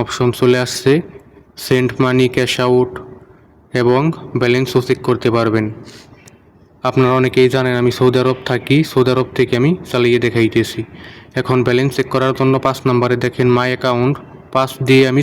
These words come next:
সেন্ডে ক্লিক করে দিচ্ছি। এখানে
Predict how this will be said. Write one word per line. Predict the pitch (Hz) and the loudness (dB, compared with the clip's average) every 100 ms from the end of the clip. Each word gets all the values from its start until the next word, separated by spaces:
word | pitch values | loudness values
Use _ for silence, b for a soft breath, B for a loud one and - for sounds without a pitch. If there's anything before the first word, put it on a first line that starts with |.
| - | 0
সেন্ডে | 127 123 120 | 0 2 2
ক্লিক | 120 - | 0 2
করে | 117 117 | 2 2
দিচ্ছি। | 107 - - 110 - - _ - _ _ _ _ _ _ _ - - _ _ _ _ _ _ _ - - _ _ - | 0 -6 -4 -4 -8 -20 _ -20 _ _ _ _ _ _ _ -20 -20 _ _ _ _ _ _ _ -20 -20 _ _ -10
এখানে | 123 - | -8 -4